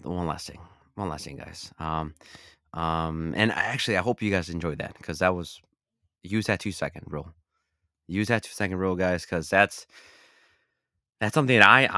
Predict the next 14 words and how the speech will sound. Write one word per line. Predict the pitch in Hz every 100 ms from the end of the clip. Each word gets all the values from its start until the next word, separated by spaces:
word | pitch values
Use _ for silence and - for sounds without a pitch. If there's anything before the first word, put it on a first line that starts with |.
| 117
I |
need | 139 90
to | 85
use | 85 82
too, | - 98 80 -
'cause | 95 -
I, | 92 -
I, | - 98 -
I | 107
sometimes, | 127 101 98 92
'cause | - 92
right | 127
now, | 131 127 110 85 80 _ _ -
um, | 95 87 80